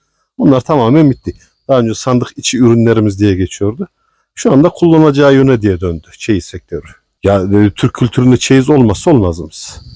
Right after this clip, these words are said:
Özellikle Konya yöremizde çeyizsiz bir düğün düşünülemez. İlla ki bir çeyizimiz, sandığımız ayarlanacak. Ama eskiye nazaran biraz daha hafifledi tabii. Y-, ya, şu anda kullanacağı ürünler nedir? Pikedir, nevresimdir, uyku setidir.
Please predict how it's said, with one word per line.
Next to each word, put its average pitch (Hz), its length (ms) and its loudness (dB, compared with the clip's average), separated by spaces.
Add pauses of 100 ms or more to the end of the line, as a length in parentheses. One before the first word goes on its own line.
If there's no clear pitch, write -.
(460)
Özellikle 113 480 0
Konya 120 360 0
yöremizde 113 680 0 (640)
çeyizsiz 113 600 -2
bir 98 100 -6
düğün 143 200 2
düşünülemez. 90 680 -6 (120)
İlla 117 260 2
ki 110 160 -6
bir 131 200 -2
çeyizimiz, 110 520 0
sandığımız 120 540 0
ayarlanacak. 92 760 -4 (320)
Ama 104 240 -2
eskiye 135 380 2
nazaran 101 320 0
biraz 104 220 2
daha 127 140 2
hafifledi 110 400 -4
tabii. - 540 -4
Y-, 135 300 4
ya, 135 320 2
şu - 180 -2
anda 185 140 2
kullanacağı 185 580 2
ürünler 175 420 2
nedir? 135 400 -4
Pikedir, 127 520 -2
nevresimdir, 127 1040 0
uyku 135 320 -2
setidir. 123 560 -4